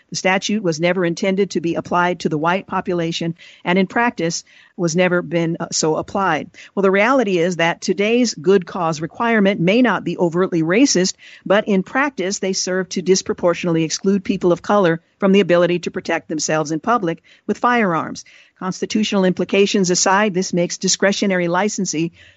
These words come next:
poor public policy, and that's one element that the Supreme Court will look into. Now, I'm gonna come back after the top of the hour break, and we'll explain the third,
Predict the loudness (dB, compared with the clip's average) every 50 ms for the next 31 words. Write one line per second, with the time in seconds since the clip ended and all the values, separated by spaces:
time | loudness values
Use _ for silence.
0 | _ _ _ -2 2 2 2 2 0 -2 -4 -4 -2 -2 -4 -4 -2 0 2 2
1 | 2 2 0 0 -2 -2 -2 -4 -8 -14 _ _ 0 0 2 2 0 -2 -4 -2
2 | 0 0 0 0 0 -2 -2 -2 -4 -4 -4 -4 -6 -6 -6 -6 -8 -8 -10 -8
3 | -4 -4 -4 -4 -2 -2 0 0 0 0 0 -2 -2 0 0 0 0 0 2 2
4 | 4 4 4 4 2 2 2 0 0 -4 -12 -18 -20 -20 -20 _ -2 2 2 2
5 | 4 4 4 4 4 4 2 2 -2 -4 -8 -6 -4 -4 -4 -4 -6 -6 -6 -6
6 | -6 -6 -8 -6 -6 -4 -2 -2 0 0 -2 -4 -4 -2 -2 -2 -2 -2 -2 -4
7 | -4 -4 -4 -6 -8 -10 -8 -4 -2 0 2 2 0 0 0 2 2 4 4 4
8 | 2 0